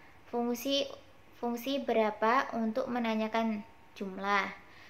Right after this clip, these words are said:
Contohnya misalnya, "Berapa banyak hewan peliharaan Bapak?" Fungsi siapa? Yaitu untuk menanyakan pelaku atau orang yang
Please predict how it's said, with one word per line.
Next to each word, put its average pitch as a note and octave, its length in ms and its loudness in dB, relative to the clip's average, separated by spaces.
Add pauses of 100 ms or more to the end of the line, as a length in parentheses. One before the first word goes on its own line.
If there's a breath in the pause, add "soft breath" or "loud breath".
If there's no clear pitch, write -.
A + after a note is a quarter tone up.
(140)
Contohnya A3 560 4
misalnya, G#3+ 880 2
"Berapa A3+ 480 6
banyak C4 320 4
hewan A#3 320 2
peliharaan A3 480 4
Bapak?" A#3+ 680 2 (920 loud breath)
Fungsi A#3+ 320 0
siapa? A#3+ 640 4 (160)
Yaitu A3 400 2
untuk B3 480 2
menanyakan A3+ 720 0
pelaku G#3+ 560 2
atau A#3+ 320 0
orang A3 400 2
yang A3 100 0